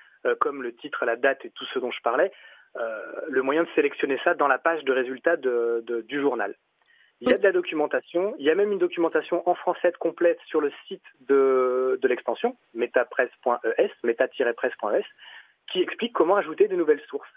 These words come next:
J'encourage les gens à le faire, j'ai, j'ai le travail le plus possible pour que même des peu informaticiens puissent, euh, s'atteler à la tâche,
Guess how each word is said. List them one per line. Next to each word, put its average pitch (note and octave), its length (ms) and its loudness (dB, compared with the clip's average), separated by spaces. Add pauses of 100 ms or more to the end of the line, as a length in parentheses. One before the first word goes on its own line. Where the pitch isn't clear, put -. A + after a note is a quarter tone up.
J'encourage D#3 640 0
les D3 140 2
gens F#3 140 0
à D#3+ 40 0
le C#3 80 -4
faire, F#3 300 2
j'ai, C3 260 0
j'ai B2 140 -2
le B2 100 -6
travail D3 300 2
le C#3 80 0
plus F#3+ 240 -12
possible F3+ 400 -4
pour - 180 -2
que E3+ 120 0
même E3+ 420 0
des D3 400 -2 (400)
peu B3+ 260 2
informaticiens D#3+ 800 -2
puissent, G3 300 -12 (520)
euh, B2+ 380 -2 (300)
s'atteler F3 260 2
à F3 60 4
la C3+ 100 2
tâche, - 400 -2